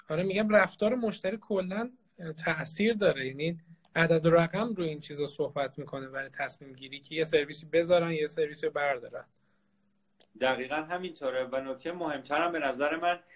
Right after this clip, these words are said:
Speaker 2: اینه که ما همیشه اون چیز، اون ارزشی که فکر می‌کنیم قراره به مشتری برسونیم،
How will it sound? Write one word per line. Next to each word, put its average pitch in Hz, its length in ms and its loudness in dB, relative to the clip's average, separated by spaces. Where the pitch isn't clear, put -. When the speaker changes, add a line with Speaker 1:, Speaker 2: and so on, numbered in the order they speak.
Speaker 2:
اینه 160 240 0
که 185 120 -6
ما 180 180 4
همیشه 151 520 -2
اون 185 160 -4
چیز، 175 300 -6
اون 170 220 -2
ارزشی 143 480 4
که 175 80 0
فکر 143 340 0
می‌کنیم 120 360 -8
قراره 117 280 2
به 117 140 0
مشتری 117 380 2
برسونیم، 117 1000 -2